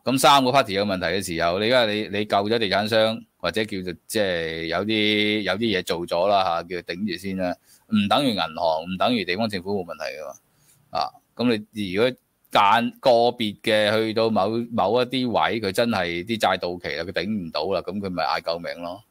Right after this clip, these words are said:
啊，話爆咯。咁但係，呃，如果你零零星星一個濕星省，跟住佢話有問題，咁，咁冇嘅，咁佢可能私底下擺平，大陸最叻㗎啦。你擺平咗，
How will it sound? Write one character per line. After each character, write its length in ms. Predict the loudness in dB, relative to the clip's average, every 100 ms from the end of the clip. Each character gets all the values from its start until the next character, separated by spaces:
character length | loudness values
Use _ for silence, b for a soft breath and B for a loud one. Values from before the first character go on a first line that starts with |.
| _
啊， 260 | -6 -6 -4
話 140 | -4
爆 240 | 0 -2 -2
咯。 240 | -6 -8 B B B B
咁 160 | -2 2
但 200 | 4 4
係， 720 | 2 0 -2 -2 0 -2 0
呃， 760 | 2 2 2 0 0 0 0 -2 -8 _
如 120 | -2 2
果 100 | 4
你 60 |
零 280 | 4 2 -2
零 140 | -2
星 180 | 0 0
星 220 | 2 2
一 100 | 2
個 320 | 2 2 4 2
濕 180 | 0
星 200 | 0 0
省， 280 | 2 2 2
跟 140 | 0 -2
住 80 |
佢 180 | -2 0
話 140 | 2 0
有 140 | 0
問 180 | -4 -4
題， 260 | -4 -4 -8
咁， 120 | -12 -6
咁 160 | 0
冇 300 | 2 2 0
嘅， 80 | 0
咁 80 | -2 -2
佢 300 | 0 2 2
可 80 | 2
能 140 | -4 -14
私 140 | -10 -4
底 80 |
下 180 | 0 0
擺 220 | 2 -2
平， 160 | -2 -10 -14 -12 -4
大 140 | -4
陸 40 |
最 140 | -2 -2
叻 140 | -2
㗎 100 | -2
啦。 160 | -8 -10 _ B B B -2
你 40 |
擺 160 | 2 4
平 200 | 2
咗， 80 | 0